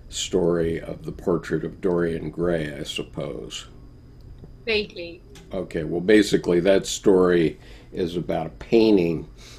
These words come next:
Speaker 1: that keeps changing during a man's life, and it actually represents his shadow. And he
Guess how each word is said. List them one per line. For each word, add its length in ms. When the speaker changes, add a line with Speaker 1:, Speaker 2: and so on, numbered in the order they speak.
Speaker 1:
that 360
keeps 480
changing 800
during 360
a 60
man's 560
life, 580
and 100
it 140
actually 540
represents 760
his 220
shadow. 640
And 360
he 540